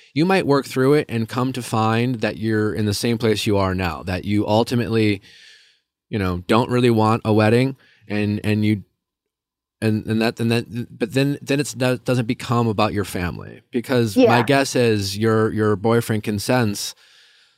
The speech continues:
Speaker 1: this family dynamic, and it can sense
Speaker 2: Oh,
Speaker 1: that
Speaker 2: yeah.
Speaker 1: you're just trying to avoid it,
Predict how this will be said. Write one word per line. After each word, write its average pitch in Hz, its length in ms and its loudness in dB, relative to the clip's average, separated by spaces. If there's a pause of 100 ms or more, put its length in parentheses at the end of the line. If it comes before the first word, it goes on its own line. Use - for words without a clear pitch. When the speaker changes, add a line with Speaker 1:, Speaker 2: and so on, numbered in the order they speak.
(220)
Speaker 1:
this 107 140 2
family 101 280 2
dynamic, 95 720 2
and 101 180 0
it - 120 -8
can 107 120 -2
sense - 220 2
Speaker 2:
Oh, 240 40 6
Speaker 1:
that 214 80 4
Speaker 2:
yeah. 190 100 4
Speaker 1:
you're 107 80 2
just 113 140 0
trying 110 140 -4
to 104 100 2
avoid 98 460 4
it, 98 220 2